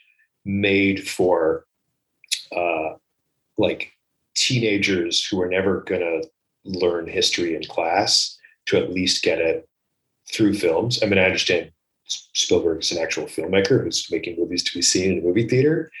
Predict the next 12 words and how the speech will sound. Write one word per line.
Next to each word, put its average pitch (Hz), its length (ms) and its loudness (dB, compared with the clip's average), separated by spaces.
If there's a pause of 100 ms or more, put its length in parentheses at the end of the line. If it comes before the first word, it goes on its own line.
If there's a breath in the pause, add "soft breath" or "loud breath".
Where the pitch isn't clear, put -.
(640 loud breath)
but 107 120 0
I, 98 260 -2
I 101 100 2
think - 340 -2
they 120 140 0
get 120 180 2
a 117 40 2
lot 120 180 2
of 120 100 0
play 139 200 2
like - 320 -2
that. 80 160 -6